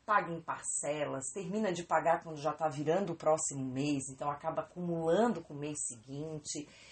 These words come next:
é, gerando essa insegurança na vida do trabalhador, né, que também tem se planejar e tem muitas contas pra pagar com datas certas.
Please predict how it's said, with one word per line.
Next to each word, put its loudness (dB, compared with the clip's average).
é, 2
gerando 0
essa -2
insegurança 0
na -2
vida -4
do -8
trabalhador, -2
né, -4
que -14
também -4
tem -4
se -2
planejar 4
e 0
tem -2
muitas 2
contas -6
pra -4
pagar 2
com -10
datas -6
certas. 4